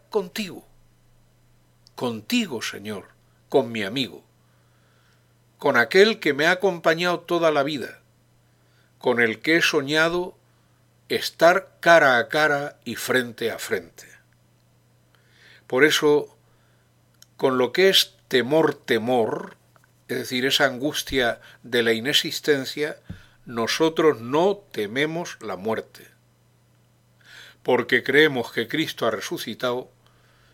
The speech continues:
y que en la muerte ya nos unimos a Él,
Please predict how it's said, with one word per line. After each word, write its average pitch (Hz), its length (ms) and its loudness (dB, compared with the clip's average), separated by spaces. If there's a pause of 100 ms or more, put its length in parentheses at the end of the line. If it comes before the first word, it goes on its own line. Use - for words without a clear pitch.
y 135 140 -4
que 127 120 -2
en 113 120 -2
la 107 100 -2
muerte 170 420 0
ya 175 380 -2 (840)
nos 98 260 -10
unimos 123 440 -6
a 104 140 -4
Él, - 220 -12